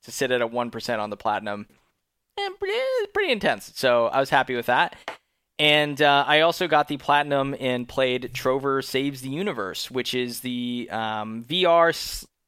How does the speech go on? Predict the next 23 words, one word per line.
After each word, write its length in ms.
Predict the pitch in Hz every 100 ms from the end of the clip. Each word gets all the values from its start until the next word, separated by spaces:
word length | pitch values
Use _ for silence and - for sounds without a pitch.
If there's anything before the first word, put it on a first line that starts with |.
| _ -
it's 100 | 160
a 60 |
V 160 | 143 214
R 120 | 196
compatible 640 | 175 139 151 156 160 175
game. 300 | 165 170 170
You 60 | 151
can 160 | 139 131
play 240 | 147 147
it 80 | 123
not 300 | 117 120 110
in 100 | 131
V 140 | 135
R, 180 | 139 139
which 180 | 123 -
is 120 | 110
a 40 |
question 340 | 110 117 113 117
I 80 | 110
got 200 | 113 92
in 60 |
the 60 | 110
Discord, 480 | 107 - 131 127